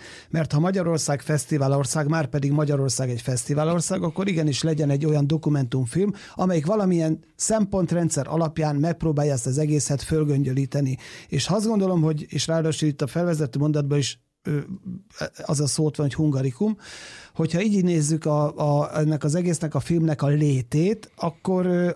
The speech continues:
akkor én azt nagyon fontosnak tartom, hogy ennek legyen egy olyan utóélete, hogy a közszolgálati médium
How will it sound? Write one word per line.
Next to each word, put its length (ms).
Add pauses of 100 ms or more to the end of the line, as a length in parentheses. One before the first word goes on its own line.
akkor 360 (220)
én 200
azt 220
nagyon 400
fontosnak 600
tartom, 380
hogy 180
ennek 400 (100)
legyen 320
egy 180
olyan 140
utóélete, 680
hogy 200
a 60
közszolgálati 1120
médium 720